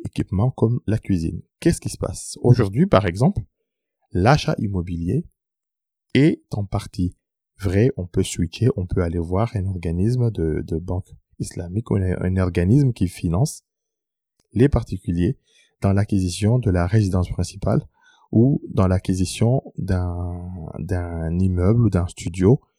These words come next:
qui serait mis en location. Donc, cela est en partie vrai. Mais sachez que les organismes qui accompagnent les particuliers dans l'immobilier,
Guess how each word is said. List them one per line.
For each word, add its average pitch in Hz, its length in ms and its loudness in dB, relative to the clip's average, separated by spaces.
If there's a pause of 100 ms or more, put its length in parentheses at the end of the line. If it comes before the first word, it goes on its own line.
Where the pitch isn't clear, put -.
(240)
qui - 140 2
serait - 260 0
mis 107 200 4
en 87 100 2
location. 87 520 -2 (220)
Donc, 101 120 -2 (340)
cela 127 440 4
est 117 100 4
en 104 100 0
partie 90 360 -2
vrai. 90 320 -4 (280)
Mais 90 100 2
sachez 131 340 4
que - 120 2
les 98 380 6
organismes 104 540 4
qui 95 80 2
accompagnent 107 420 4
les 95 80 6
particuliers 95 760 -2 (600)
dans 95 140 -4
l'immobilier, 95 800 0